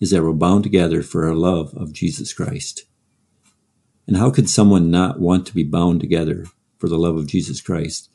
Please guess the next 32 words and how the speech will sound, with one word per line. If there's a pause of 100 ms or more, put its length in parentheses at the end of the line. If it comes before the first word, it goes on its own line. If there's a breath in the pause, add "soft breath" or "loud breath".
(420)
I
think
of
all
our
churches
we
have,
some
are
urban, (320)
some
are
rural, (600)
some
are
not (260)
in
the
domestic
United
States. (840)
And
yet
I
believe
we
all
have
the
same
goal,